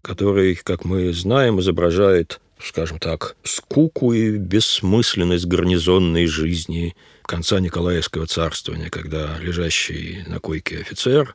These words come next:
раз за разом заставляет прыгать своего белого пуделя через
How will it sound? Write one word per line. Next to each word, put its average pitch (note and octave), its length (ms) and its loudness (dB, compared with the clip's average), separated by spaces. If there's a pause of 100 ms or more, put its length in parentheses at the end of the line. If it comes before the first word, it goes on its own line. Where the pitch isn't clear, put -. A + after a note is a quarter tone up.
раз G2+ 260 4
за G2 120 4
разом F2+ 340 4
заставляет F2+ 640 0
прыгать F2+ 340 4
своего E2+ 460 2
белого E2+ 400 4
пуделя F2 480 -2
через E2 600 -8